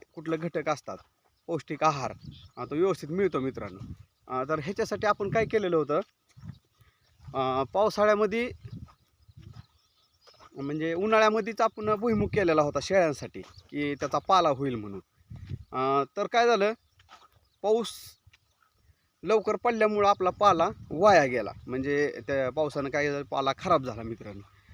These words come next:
मग परत मी विचार काय केला की आपल्या तर शेळ्या भरपूर आहेत, मग त्यांना खाण्यासाठी तर करावंच लागणार, कारण बाहेर काय एवढं खायला मिळत नाही. मग मी काय केलं मित्रांनो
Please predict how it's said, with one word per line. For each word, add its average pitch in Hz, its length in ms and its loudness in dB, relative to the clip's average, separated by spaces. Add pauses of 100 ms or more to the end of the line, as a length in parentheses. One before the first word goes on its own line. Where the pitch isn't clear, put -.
(500)
मग 156 240 -2 (140)
परत 240 220 2
मी 233 100 0
विचार 233 240 0
काय 220 160 4
केला 151 260 2 (1300)
की 220 300 -4 (460)
आपल्या 202 260 0
तर 226 80 4
शेळ्या 240 260 6
भरपूर 208 320 4
आहेत, 139 160 4 (1160)
मग 160 200 -4
त्यांना 226 300 2
खाण्यासाठी 226 560 -4
तर 220 340 2
करावंच 214 360 6
लागणार, 180 340 4
कारण 175 360 0
बाहेर 190 300 2
काय 190 300 2
एवढं 170 260 2 (200)
खायला 160 240 0
मिळत 190 300 4
नाही. 104 160 -8 (1000)
मग 156 80 -4
मी 202 140 -2
काय 233 160 4
केलं 214 200 0
मित्रांनो 175 400 0